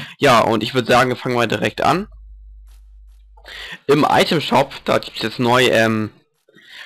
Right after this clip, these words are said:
die Mikrogrille Scope, die kennen wir ja schon aus Crossfire N A, die ist jetzt hier neu für R P im Item Shop, temporär.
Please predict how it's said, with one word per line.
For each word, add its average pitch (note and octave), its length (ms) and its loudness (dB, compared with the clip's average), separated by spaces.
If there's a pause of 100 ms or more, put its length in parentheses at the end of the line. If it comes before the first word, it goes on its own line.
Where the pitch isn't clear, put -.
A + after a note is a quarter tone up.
(120)
die C#3 120 -4
Mikrogrille C#3 640 2
Scope, F3 460 2
die D3 80 -8
kennen C#3 220 0
wir C3+ 60 2
ja C3 40 -2
schon B2 140 -4
aus A#2 160 -4
Crossfire B2+ 340 -2
N G#2+ 240 4
A, A#2+ 260 4
die C#3+ 140 -2
ist D#3+ 140 -2
jetzt C#3+ 100 -8
hier C#3 160 0
neu B2+ 360 0 (580)
für A#2+ 340 0 (140)
R B2+ 260 2
P B2+ 300 0
im G#2+ 180 0
Item D3 300 -2
Shop, C#3+ 260 0
temporär. A#2 580 0